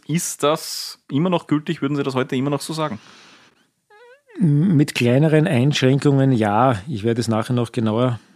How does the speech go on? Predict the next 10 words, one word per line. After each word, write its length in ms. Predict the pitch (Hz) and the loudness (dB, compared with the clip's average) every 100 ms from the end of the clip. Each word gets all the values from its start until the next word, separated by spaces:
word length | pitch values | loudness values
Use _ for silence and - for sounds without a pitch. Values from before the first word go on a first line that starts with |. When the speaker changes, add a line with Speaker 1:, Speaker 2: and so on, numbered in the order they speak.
| _ - | _ -6
Speaker 2:
begründen 400 | 113 117 131 139 | -2 0 0 0
und 100 | 120 | 0
erklären. 420 | 117 107 120 156 - _ - _ - _ _ _ _ - | -2 0 0 -2 -6 _ -20 _ -20 _ _ _ _ -12
Äh, 300 | 127 123 131 | -10 -6 -8
ich 120 | - | -2
möchte 320 | 117 113 - | -2 0 -2
vorweg 400 | - 120 117 123 | 0 2 2 2
einmal 400 | 123 120 117 127 214 220 202 175 | 2 2 2 0 -6 -10 -6 -6
sagen, 360 | - 113 127 | 0 0 2
dass 500 | 120 120 - - - | 2 0 -2 -8 -10